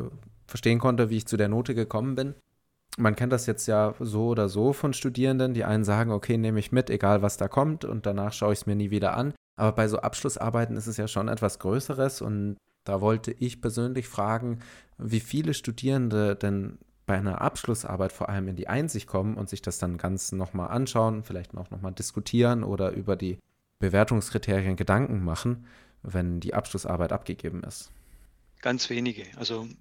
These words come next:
Speaker 2: ähm, das ist, das, also wenn, wenn ich, äh, weiß nicht,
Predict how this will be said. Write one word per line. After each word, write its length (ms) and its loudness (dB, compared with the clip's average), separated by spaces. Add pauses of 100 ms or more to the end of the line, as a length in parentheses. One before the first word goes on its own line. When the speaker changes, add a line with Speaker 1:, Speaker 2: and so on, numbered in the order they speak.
(200)
Speaker 2:
ähm, 440 -20
das 180 -4
ist, 260 0 (580)
das, 360 -4
also 260 0
wenn, 280 0
wenn 140 0
ich, 220 -2
äh, 320 -4 (580)
weiß 200 -2
nicht, 320 -6